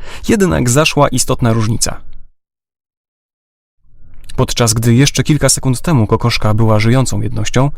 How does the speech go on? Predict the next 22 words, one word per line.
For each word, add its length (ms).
teraz 320
nie 100
jest 240
ani 220
żywa, 340
ani 200
też, 140
ściśle 360
mówiąc, 400
nie 180
jest 200
już 140
nawet 260
kurą. 340
Wraz 300
ze 160
śmiercią 560
jej 200
ciało 300
zaczęło 300
się 120
rozkładać. 640